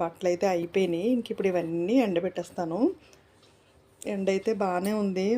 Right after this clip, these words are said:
పొద్దుటైతే కొంచెం వర్షం పడింది, కొంచెం అటు ఇటుగానే ఉంటుంది. ఇంక నేను బట్టలు ఎండబెడుతున్నాను కదా, ఇంకా వర్షం తెలిసిపోయి వచ్చేనా వచ్చేస్తుంది వర్షం. అందుకోసం అని చెప్పేసి అయితే ఇంకా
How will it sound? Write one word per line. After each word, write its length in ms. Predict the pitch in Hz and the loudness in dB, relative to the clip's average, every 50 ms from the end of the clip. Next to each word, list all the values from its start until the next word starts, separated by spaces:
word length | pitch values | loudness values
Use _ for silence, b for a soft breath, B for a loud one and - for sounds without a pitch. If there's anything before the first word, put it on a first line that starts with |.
| 254 247 - | 0 -2 -2
పొద్దుటైతే 580 | 214 202 190 175 - 202 - 208 202 202 - 208 | -2 -2 -2 0 -2 2 4 4 4 4 2 0
కొంచెం 280 | 202 208 196 190 - 190 | 0 0 0 0 -2 -2
వర్షం 320 | 190 175 - - 202 196 | -2 -2 -2 -2 -4 -2
పడింది, 480 | 196 214 196 180 190 185 190 185 196 190 190 | 0 0 2 2 2 -2 0 0 0 0 0
కొంచెం 340 | 180 - 196 190 185 - 202 | -2 -2 -4 -4 -2 0 0
అటు 200 | 196 180 180 - | 0 0 2 0
ఇటుగానే 420 | 202 214 220 214 220 202 208 208 214 | 0 0 2 0 2 2 2 0 0
ఉంటుంది. 300 | 214 208 202 214 208 214 220 | -2 -2 -2 -2 -4 -4 -4
ఇంక 120 | 202 214 | -2 0
నేను 140 | 208 208 202 | 0 0 0
బట్టలు 260 | 196 185 - - 208 | 0 -2 -2 -2 -2
ఎండబెడుతున్నాను 520 | 208 208 202 190 208 208 202 - 208 214 208 | -2 0 0 0 -2 -2 -2 -2 -4 -2 0
కదా, 220 | 214 208 214 262 359 403 B B B B B B B B - | 0 0 0 0 -2 -4 B B B B B B B B -6
ఇంకా 160 | 233 226 226 | -2 0 2
వర్షం 340 | 214 196 185 - - - 220 220 - | 2 2 2 0 -2 -4 -4 -4 2
తెలిసిపోయి 400 | - 202 196 196 - - 240 226 | 0 0 0 0 0 4 6 6
వచ్చేనా 440 | 220 202 202 202 - 208 208 202 214 | 6 6 2 4 2 2 4 4 4
వచ్చేస్తుంది 520 | 208 202 202 - 196 190 190 - 180 165 170 | 2 2 6 4 4 4 4 -2 0 0 2
వర్షం. 380 | 165 165 165 - - 202 214 277 392 403 B B B B B B B - | 2 2 2 0 -2 0 2 2 2 0 B B B B B B B -6
అందుకోసం 540 | 214 208 196 196 196 202 190 190 - - | -4 -2 -2 0 2 2 2 2 2 -2
అని 100 | 196 196 190 | -2 0 2
చెప్పేసి 320 | 190 185 - - 185 185 - | 0 0 2 -2 -2 2 2
అయితే 180 | 202 190 - 220 | 0 2 2 0
ఇంకా 280 | 214 208 196 202 202 | -2 -2 -2 -2 0